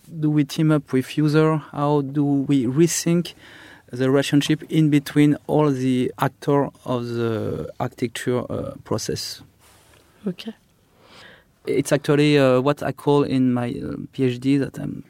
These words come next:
Speaker 1: finishing now, I call it exploration collective, which mean, uh,
Speaker 2: Team
Speaker 1: collective exploration.
Speaker 2: exploration.
Speaker 1: <laughs>
Speaker 2: Yes. It's a big work.
Speaker 1: Yes, it is.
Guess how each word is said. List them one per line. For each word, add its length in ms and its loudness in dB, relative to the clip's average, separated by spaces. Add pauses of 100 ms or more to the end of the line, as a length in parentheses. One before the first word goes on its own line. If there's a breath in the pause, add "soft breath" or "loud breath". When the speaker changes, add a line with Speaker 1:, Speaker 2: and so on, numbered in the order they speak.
(120)
Speaker 1:
finishing 440 2
now, 260 4 (340 loud breath)
I 120 0
call 220 0
it 200 2 (200)
exploration 560 0
collective, 640 0
which 540 -8
mean, 360 2
uh, 340 -4
Speaker 2:
Team 260 -12
Speaker 1:
collective 400 4
exploration. 560 0 (100)
Speaker 2:
exploration. 400 0 (140)
Speaker 1:
<laughs> 460 -14
Speaker 2:
Yes. 360 0 (540 loud breath)
It's 360 -2
a 400 4
big 220 4
work. 520 2 (1000 loud breath)
Speaker 1:
Yes, 440 4
it 200 -4
is. 280 0